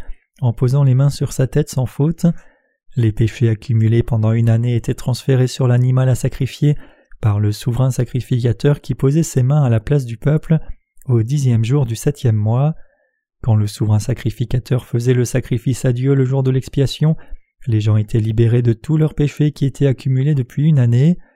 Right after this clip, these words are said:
De même, quand Jésus est venu sur la terre, il a pris tous nos péchés une fois pour toutes en étant baptisé par Jean, est mort à la croix une fois pour toutes, et nous a ainsi sauvés une fois pour toutes. Quand les disciples ont demandé à Jésus pourquoi Élie devait venir d'abord,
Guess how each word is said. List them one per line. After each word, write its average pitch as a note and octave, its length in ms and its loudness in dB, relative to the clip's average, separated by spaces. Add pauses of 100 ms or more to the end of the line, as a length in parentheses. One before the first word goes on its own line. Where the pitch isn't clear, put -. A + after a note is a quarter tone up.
(480)
De A2+ 120 0
même, G#2+ 260 2
quand A2 180 0
Jésus A2+ 320 0
est A#2 60 2
venu A#2+ 180 0
sur A#2 220 -2
la A2+ 100 0
terre, C3 380 0 (440)
il B2+ 140 2
a C3 80 2
pris C#3 180 -2
tous C3+ 180 -2
nos D3+ 140 4
péchés C#3+ 340 0
une C#3+ 100 2
fois C#3+ 180 -2
pour - 220 -4
toutes D#3 240 -2
en B2+ 120 0
étant A#2 240 -2
baptisé C#3 420 0
par A#2 240 2
Jean, D3 260 2 (420)
est A#2 120 0
mort G#2 200 0
à G2+ 40 0
la G#2 100 0
croix C3 280 0
une D3 100 2
fois - 180 -2
pour C#3 180 -4
toutes, - 300 -2 (300)
et B2+ 100 0
nous C3+ 240 0
a C3+ 40 4
ainsi C3+ 300 0
sauvés C#3 360 2
une B2+ 100 2
fois D#3 200 -2
pour - 180 -4
toutes. E3 340 -2 (800)
Quand A2 140 2
les G#2 120 2
disciples G#2+ 440 -4
ont A2+ 80 0
demandé A2+ 400 2
à A2 40 4
Jésus A2+ 340 0
pourquoi A2+ 380 0
Élie A#2 220 0
devait A2 220 2
venir A#2 320 2
d'abord, A#2+ 480 2